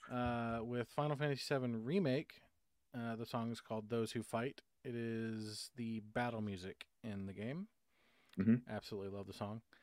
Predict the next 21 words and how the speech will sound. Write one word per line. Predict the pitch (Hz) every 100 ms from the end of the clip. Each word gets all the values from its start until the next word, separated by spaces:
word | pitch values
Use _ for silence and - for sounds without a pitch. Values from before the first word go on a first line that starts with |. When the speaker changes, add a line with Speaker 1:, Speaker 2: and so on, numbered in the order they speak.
| - - - _ _
Speaker 1:
Um, | 117 120 117 113 113 110 107 113 - _ _ _ _ _ - _ _
for | 139
my, | 131 123 117 113 - _ _ -
I | 131 123
guess | 254 247 -
it, | 156
I, | - 156 -
I |
don't | 147 123
know. | 110 -
I | 170
lumped | 175 139 131
it | 117
in | 117
with | 113
the | 113
T | - 117
V | 110 110
show | - 107
movies. | 110 110 110 110 - - - - _
It's, | - 127 -